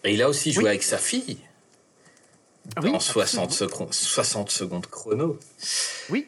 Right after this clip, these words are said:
Speaker 2: tout à
Speaker 1: Film
Speaker 2: fait.
Speaker 1: de deux mille de Dominique Senna. Ah, est-ce que t'as
Speaker 2: Ouais, ouais.
Speaker 1: aimé ce film ?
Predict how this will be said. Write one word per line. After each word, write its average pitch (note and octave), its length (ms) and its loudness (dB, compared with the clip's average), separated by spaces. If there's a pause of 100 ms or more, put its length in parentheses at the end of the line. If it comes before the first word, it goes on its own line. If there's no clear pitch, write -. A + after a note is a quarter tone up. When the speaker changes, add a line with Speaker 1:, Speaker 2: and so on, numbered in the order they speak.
(160)
Speaker 2:
tout - 100 -16
à - 40 -6
Speaker 1:
Film A#2 220 2
Speaker 2:
fait. G#2 60 4
Speaker 1:
de G#2+ 40 6
deux A2 260 2
mille E3+ 240 2
de G#2+ 100 4
Dominique A2 400 0
Senna. B2 480 0 (1040)
Ah, A2 120 -2
est-ce - 140 -6
que C3+ 80 -8
t'as C3 100 -4
Speaker 2:
Ouais, E3 80 0
ouais. A#2 60 6
Speaker 1:
aimé B2+ 160 2
ce G#2+ 140 0
film ? F2+ 360 -8